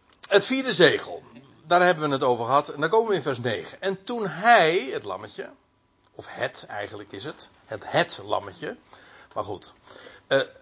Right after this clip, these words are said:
we weten over wie het gaat. "Toen het lammetje het, eh, eh,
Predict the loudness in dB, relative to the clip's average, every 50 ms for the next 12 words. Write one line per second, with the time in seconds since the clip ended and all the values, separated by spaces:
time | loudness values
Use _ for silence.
0 | _ _ -20 -20 -20 _ _ _ _ _ _ -8 -6 -4 -2 -2 -4 -4 -6 -10
1 | -10 -4 -4 -4 -4 -4 -8 -10 -10 -10 -4 0 2 2 2 2 -2 -8 -14 -18
2 | -20 -20 -20 -8 -4 -2 -2 0 0 -2 0 2 2 2 2 0 -2 -4 -4 -4
3 | -4 -6 -6 -6 -8 -14 -18 -14 -12 -8 -8 -8 -8 -10 -14 -18 -20 -20 _ _
4 | _ _ _ _ _ _ _ _ -14 -10 -10 -8 -8 -10 -10 -12